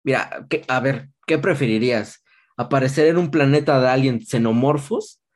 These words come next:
o en, o en Endor con los Ew-, o con los Ewoks?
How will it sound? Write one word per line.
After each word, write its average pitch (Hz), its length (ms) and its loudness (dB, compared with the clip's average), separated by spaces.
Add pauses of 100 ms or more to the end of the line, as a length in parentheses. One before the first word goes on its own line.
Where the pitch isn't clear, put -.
(380)
o 135 120 2
en, 120 360 -2 (140)
o 117 160 0
en 123 120 0
Endor 127 420 2
con 117 120 0
los 110 180 -2
Ew-, 120 340 -2
o 113 100 -10
con 120 120 -2
los 110 200 -4
Ewoks? - 560 -4